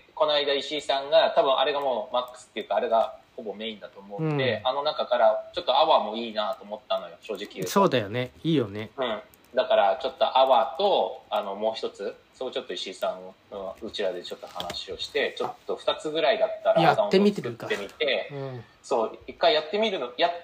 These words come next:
Speaker 1: てみて、
Speaker 2: わかることだよね。
Speaker 1: 初めてもっとわかるんじゃないかなと思ってるし、
Speaker 2: そうだね。
Speaker 1: ユウさんに対してもちゃんと言えると思うんだよね。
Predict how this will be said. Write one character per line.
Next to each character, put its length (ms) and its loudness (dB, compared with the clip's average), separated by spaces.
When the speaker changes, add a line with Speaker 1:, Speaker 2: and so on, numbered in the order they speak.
Speaker 1:
て 120 0
み 120 -2
て、 680 0
Speaker 2:
わ 100 8
か 140 10
る 100 6
こ 120 -4
と 60 0
だ 20 0
よ 60 2
ね。 40 -2
Speaker 1:
初 160 -6
め 80 -12
て 60 -8
も 80 -2
っ 40 -16
と 140 2
わ 120 8
か 120 4
る 80 -4
ん 40 -8
じ 60 -4
ゃ 40 -2
な 100 -2
い 40 -8
か 120 -2
な 100 -4
と 140 -10
思 320 -14
っ 20 -20
て 140 -12
る 80 -10
し、 340 -4
Speaker 2:
そ 60 -16
う 0 -
だ 20 -
ね。 40 -4
Speaker 1:
ユ 40 0
ウ 60 0
さ 100 2
ん 60 -4
に 40 -10
対 140 0
し 60 -14
て 80 -18
も 80 -20
ち 80 -8
ゃ 60 -4
ん 40 -8
と 60 -12
言 140 -6
え 100 -2
る 100 -8
と 120 -6
思 40 -8
う 40 -14
ん 40 -16
だ 60 -12
よ 60 -18
ね。 40 -20